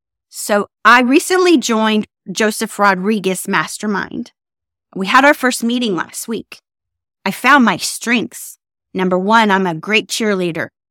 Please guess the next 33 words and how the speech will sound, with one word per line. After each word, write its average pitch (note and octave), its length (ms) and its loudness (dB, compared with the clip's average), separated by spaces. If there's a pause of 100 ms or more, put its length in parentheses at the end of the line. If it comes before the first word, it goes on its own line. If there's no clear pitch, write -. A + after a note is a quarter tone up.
(140)
I'm G#3+ 180 2
a G#3+ 60 0
great G#3 280 0
motivator. G#3 800 0
He B3 200 0
mentioned B3+ 420 2
my A3+ 160 4
name B3 220 4
several B3+ 420 2
times C4+ 500 4 (160)
in B3 460 2 (100)
the A#3 580 -2
meeting. A3+ 540 2
He G#3+ 200 -4
said A#3 400 -2
that B3 200 -2
things C4 280 0
that B3+ 220 -4
I A#3+ 200 4
was B3+ 240 2
doing, A3 500 -2
he - 180 -4
was, A3 360 -4 (240)
I'm B3 360 6
being B3 320 0
a B3 180 2
model A#3 580 6
for - 320 -4
other G#3 240 -2
people G#3 520 -4 (120)
in A3+ 420 0
this G3+ 460 -2 (160)
mastermind. F#3+ 760 -2